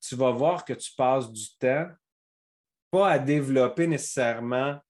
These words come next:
ta feature, mais à payer une dette pour être capable d'être plus efficace à travailler sur cette feature-là.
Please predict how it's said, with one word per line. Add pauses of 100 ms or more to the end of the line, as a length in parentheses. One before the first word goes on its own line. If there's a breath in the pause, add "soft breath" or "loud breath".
(140)
ta
feature,
mais
à
payer
une
dette
pour
être
capable
d'être
plus
efficace
à
travailler
sur
cette
feature-là.